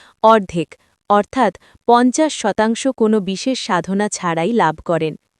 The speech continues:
পাপের ভাগ। স্বামী যদি কোনো নিষিদ্ধ কাজ করেন বা পাপ করেন, তবে স্ত্রী যদি তাতে বাধা না দেন অথবা সেই পাপের অর্থ বা সুফল ভোগ না করেন, তবেই তিনি সেই পাপের অংশীদার হন।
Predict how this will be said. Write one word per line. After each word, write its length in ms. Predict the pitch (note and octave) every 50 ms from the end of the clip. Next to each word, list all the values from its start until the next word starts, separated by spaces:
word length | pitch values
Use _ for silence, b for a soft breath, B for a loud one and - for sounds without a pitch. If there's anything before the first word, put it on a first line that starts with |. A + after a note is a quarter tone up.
| _ _ _ _ _ _ _ _ _
পাপের 420 | - A#3 A3+ A3+ - C4+ B3 G3 F3
ভাগ। 300 | - D3 D#3 C#3+ D#3+ - - _ _ _ _ _ _ _ _
স্বামী 400 | - - - B3 B3 C4+ D4+ D#4
যদি 220 | C4+ D#4 C#4 E4
কোনো 240 | - - D4 D4 D#4
নিষিদ্ধ 580 | D4+ B3+ A3+ A3 G3+ - - C4 A3+ - C4 C4+ -
কাজ 280 | - F#3+ F3 F3 - -
করেন 340 | - G3 G3+ A3 F#3+ F3 F#3+ b b b b -
বা 160 | F#3 A3 A3 - -
পাপ 220 | F#3+ F3+ F3+ - _ -
করেন, 320 | - A#3 A3+ G#3+ E3+ D#3+ F3 b b b b _
তবে 240 | - A#3+ A#3 C4+ D4
স্ত্রী 360 | - - - B3+ C4 C#4 D4
যদি 240 | B3+ D4 D4 D#4 D#4+
তাতে 300 | - B3+ A3+ A3 B3+ C4
বাধা 400 | G#3 F#3+ F3+ E3 D#3+ D#3 F3+ G#3
না 280 | G3+ F#3 E3+ E3 F3+ F#3
দেন 260 | G3 G#3+ F#3 E3 E3 b b b b b
অথবা 360 | - G#3+ A#3 - C#4 C4+ D4+ C#4
সেই 240 | - - C#4+ D4
পাপের 400 | - - G#3 F#3+ F#3 - A#3 A#3+ - -
অর্থ 360 | F#3 F3+ F3+ F#3 - - -
বা 220 | C#4 B3 A#3+ A#3 A3
সুফল 480 | - - G#3+ F#3 - - A3 A3+ A3
ভোগ 320 | E3+ D#3 F3+ F#3 F#3+ F3+ F3
না 260 | E3+ E3 D#3 D#3+ F3+
করেন, 380 | - B3 B3 A#3 G3+ E3 E3 b b b b b b -
তবেই 360 | A#3+ A3+ A3+ A3 A#3+ D4 E4
তিনি 260 | - D4+ D4 D4+ D4
সেই 200 | - - B3+ B3
পাপের 360 | - G#3 F3+ F3 - G#3+ A#3+ B3 -
অংশীদার 540 | - F3+ F3 E3 - - F#3 E3+ D#3 D3 D3
হন। 260 | C#3+ E3+ E3 D#3+